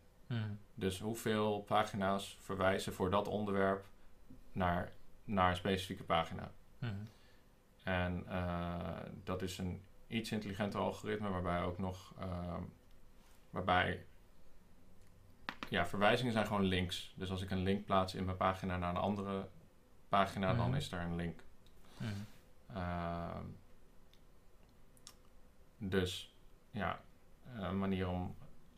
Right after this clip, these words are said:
Speaker 2: om die ver-, ik kan dan vervolgens die verwijzingenboom kan ik maken en dan kan ik vervolgens zien van, oké, nou, er wordt naar dit artikel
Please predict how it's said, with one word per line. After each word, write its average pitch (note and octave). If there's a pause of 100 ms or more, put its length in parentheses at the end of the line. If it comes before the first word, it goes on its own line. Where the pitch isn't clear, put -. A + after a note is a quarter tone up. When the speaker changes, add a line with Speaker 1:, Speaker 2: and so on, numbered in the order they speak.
(220)
Speaker 2:
om G2+
die G2
ver-, -
ik -
kan G#2+
dan G2
vervolgens G#2+
die G2
verwijzingenboom G2
kan F#2+
ik F#2
maken F#2+
en G#2
dan F2+
kan F#2
ik F2+
vervolgens -
zien F2+
van, F#2
oké, F2+
nou, F2+
er F#2
wordt F#2+
naar F#2+
dit G#2+
artikel G#2+